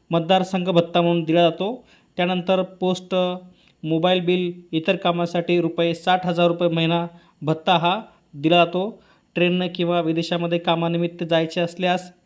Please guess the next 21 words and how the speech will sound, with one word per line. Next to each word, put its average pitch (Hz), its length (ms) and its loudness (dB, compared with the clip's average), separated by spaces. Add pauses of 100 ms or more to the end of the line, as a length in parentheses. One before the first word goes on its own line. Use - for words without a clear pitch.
ट्रेनसाठी 175 480 -2
पास 170 340 0
मिळते, 180 500 -4 (340)
जे 160 100 -4
की 175 200 -6
फर्स्ट 175 340 -4
क्लास 175 360 -2
एसीसाठी 170 480 -2
असते. 185 440 -4 (400)
विदेशात 175 460 0
जर 180 120 2
जायचे 165 360 0
असेल 170 360 0
खासदाराला 165 340 2 (100)
तर 170 80 0
एक, 170 220 0
अ, 170 220 2
वेगळा 165 320 2
भत्ता 160 300 -2
मिळतो. 170 520 -4 (340)
त्यासोबतच 180 800 2